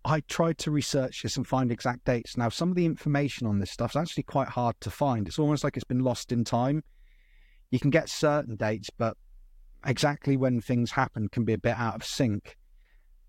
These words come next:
Tango did have a hotline that you could actually phone up. Anyway, there were adverts for it. I think it was around fifty p or something like that.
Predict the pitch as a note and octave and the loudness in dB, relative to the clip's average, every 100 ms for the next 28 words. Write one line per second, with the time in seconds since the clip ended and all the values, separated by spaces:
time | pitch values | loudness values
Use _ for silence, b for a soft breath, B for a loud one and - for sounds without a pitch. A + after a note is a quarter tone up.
0 | _ - F#3+ G#3 E3 - F#3 F3+ - C3+ | _ 0 4 6 4 4 4 4 4 -2
1 | A#2 F#3 C#3 G#2 G#2+ G#2+ A#2 G2+ C#3+ A#2+ | 0 -2 -2 -4 -2 -2 -4 -2 2 2
2 | - - A2 - A2 G#2 B2 - _ - | 0 -4 -2 0 0 2 -2 -6 _ -20
3 | _ - A#2+ B2 C3+ A#2 A#2+ A#2+ C#3 B2+ | _ 0 2 2 2 4 2 4 2 0
4 | - B2+ C#3+ - - E3 F#3 C#3+ B2+ A2+ | 0 0 0 -2 0 2 0 -4 0 2
5 | A2+ G#2+ _ - D3+ - A#2+ - A#2+ A2+ | 2 0 _ -2 0 0 -4 0 0 2
6 | G#2 - - A2 G2+ G#2+ G#2 G#2+ G#2+ G#2 | -2 -2 2 2 2 2 2 0 0 -2